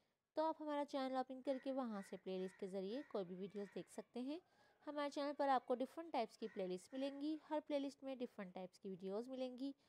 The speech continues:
और हर एक video में आपको different types के unique ideas मिलेंगे। Evening gowns playlist में आप तमाम evening gowns design देख सकते हैं। Blouse and top playlist में आपको तमाम blouse and top videos मिलेंगी। हमें दुआ में याद रखिएगा,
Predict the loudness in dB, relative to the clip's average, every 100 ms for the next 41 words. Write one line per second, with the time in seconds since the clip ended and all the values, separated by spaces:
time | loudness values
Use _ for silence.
0 | _ _ -2 0 4 2 2 -2 -4 -4
1 | -4 -6 -4 -6 -4 -4 -4 -8 -8 0
2 | 0 0 -6 -2 -2 -2 -6 -6 -6 -2
3 | -2 0 0 0 0 -2 0 0 -2 -2
4 | -16 _ -20 -20 -20 _ _ 0 0 -2
5 | 0 2 2 2 -4 -8 -16 -20 _ _
6 | 4 6 6 2 0 -2 2 2 4 2
7 | 0 -4 -4 -6 -6 -6 -8 -10 -10 -10
8 | -6 -6 -4 -6 -4 -2 -2 0 0 0
9 | -6 -6 -6 -4 -4 -4 -6 -8 -6 -4
10 | -2 -2 2 2 2 0 -2 -2 -4 -4
11 | -4 -2 -4 -2 -4 -4 -8 -6 -4 -4
12 | -6 -6 -2 0 2 0 0 -2 2 4